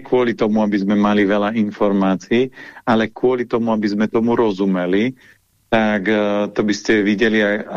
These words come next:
akým nadšením by sa tie deti učili, takisto športovali, lebo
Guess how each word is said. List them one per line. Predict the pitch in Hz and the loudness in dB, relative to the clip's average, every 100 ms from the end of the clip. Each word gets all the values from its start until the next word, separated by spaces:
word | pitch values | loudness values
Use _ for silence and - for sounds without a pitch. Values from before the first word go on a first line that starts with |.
| 101 | -4
akým | - 113 110 | 0 0 2
nadšením | 110 - 113 107 | 0 -2 0 2
by | 98 95 | 2 0
sa | 101 - | -2 -2
tie | 104 | 0
deti | 95 - 107 | 0 -2 -2
učili, | 127 98 110 110 127 131 - - - | -2 -2 0 2 0 -2 -10 -20 -8
takisto | - 104 113 - 107 | -4 0 -2 0 -2
športovali, | - - 110 104 113 113 117 117 127 123 - - - - | -2 -2 -2 0 -2 0 0 0 -2 -2 -14 -20 -16 -2
lebo | 113 98 | -2 0